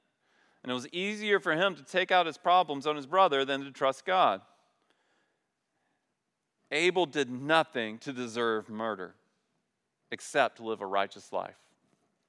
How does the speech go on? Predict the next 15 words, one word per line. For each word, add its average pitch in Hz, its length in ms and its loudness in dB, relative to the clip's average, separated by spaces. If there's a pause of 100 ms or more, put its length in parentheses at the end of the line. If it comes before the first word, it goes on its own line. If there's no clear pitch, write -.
(960)
One 190 220 4
moment 185 400 0
of 139 100 -6
insanity 117 800 -8 (400)
defined 110 640 -2
Cain's 107 720 -10 (320)
legacy. 95 600 -8 (1500)
And 131 80 -6
what 160 80 4
I 180 60 6
want 190 240 0
you 165 60 -2
to 143 60 -4
see 151 300 -6
here 107 320 -6